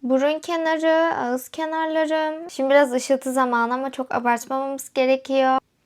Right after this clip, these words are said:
Maalesef ki bu yine benim öğrenciyken kullandığım Emektar highlighter'ım. Ben ikisini karıştırıp kullanmayı çok seviyordum. Şöyle biraz fazlasını da atalım.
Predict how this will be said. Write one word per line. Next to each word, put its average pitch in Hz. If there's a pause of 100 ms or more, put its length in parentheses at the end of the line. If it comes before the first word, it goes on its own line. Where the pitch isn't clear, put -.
Maalesef 247
ki 285
bu 247
yine 262
benim 277
öğrenciyken 247
kullandığım 262
Emektar 240
highlighter'ım. 247 (120)
Ben 302
ikisini 302
karıştırıp 302
kullanmayı 277
çok 294
seviyordum. 240
Şöyle 254
biraz 247
fazlasını 240
da 240
atalım. 320